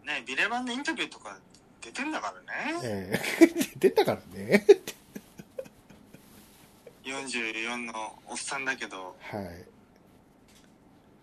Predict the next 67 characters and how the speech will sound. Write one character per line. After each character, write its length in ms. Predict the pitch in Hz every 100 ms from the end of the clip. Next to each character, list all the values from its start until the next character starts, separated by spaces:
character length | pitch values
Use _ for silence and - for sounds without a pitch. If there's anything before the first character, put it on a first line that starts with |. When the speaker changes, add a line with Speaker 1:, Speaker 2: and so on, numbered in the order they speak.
| - -
Speaker 1:
ね、 280 | 127 160 113
普 120 | -
段 220 | - 120 104
は 160 | 98
ね、 80 | 135 214 147 95 -
な 100 | 117
ん 60 | 117
か 100 | 113
花 240 | 117 127 123
屋 100 | 117
さ 120 | 110
ん 60 |
か 120 | - 107
な 80 | 104
ん 80 |
か 180 | - -
や 120 | -
っ 40 | 101 -
て 100 | 110
る 120 | 113
ん 80 | -
で 60 |
し 100 | -
ょ？ 180 | 143 240 -
Speaker 2:
そ 160 | 120
う 120 | 101
ら 100 | 98
し 140 | - 147
い 40 |
で 100 | 101
す 100 | -
ね。 300 | 113 147 190 208 - 117
Speaker 1:
名 60 |
古 40 | 104
屋 60 |
の。 20 |
Speaker 2:
え 580 | 98 95 92 95 95 104 - - - - - - - - - - - - - - - - - - -
え。 0 |
ね。 200 | 135 156
Speaker 1:
で、 40 | - - - - - - - - - -
で 60 | 165
も 80 | -
家 140 | 170
族 220 | 156 151 139
も 160 | 123
い 100 | 139
る 120 | 151
の 120 | 156 135
に 120 | 127
ね、 100 | 220 - - -
Speaker 2:
う 40 |
ん。 240 | 113 104
Speaker 1:
似 160 | 98 139
顔 260 | 139 143 151
絵 80 |
は 180 | 151 -
女 340 | 160 165 175 175
の 200 | 175 156 -
子 160 | - 131
し 140 | -
か 80 | 131
描 200 | 123 -
き 120 | -
ま 120 | 156
せ 240 | 156 - 160
ん 140 |
っ 20 | 165